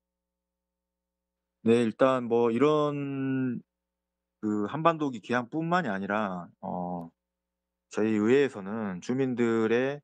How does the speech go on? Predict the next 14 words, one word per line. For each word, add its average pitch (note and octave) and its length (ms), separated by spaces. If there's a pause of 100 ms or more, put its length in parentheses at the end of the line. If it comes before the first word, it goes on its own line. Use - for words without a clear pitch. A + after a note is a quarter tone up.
(140)
불편한 B2 420
점이라든지 G2 920 (100)
주민들이 A#2+ 920
몰랐던 A#2+ 680
부분들에 F#2+ 460
대해서 E2 420 (440)
많은 A#2 240
공부를 G#2+ 640
하고 A#2 400 (460)
또 G2+ 100
이게 G2+ 100
현실화될 B2 580
수 - 140
있도록, G2 560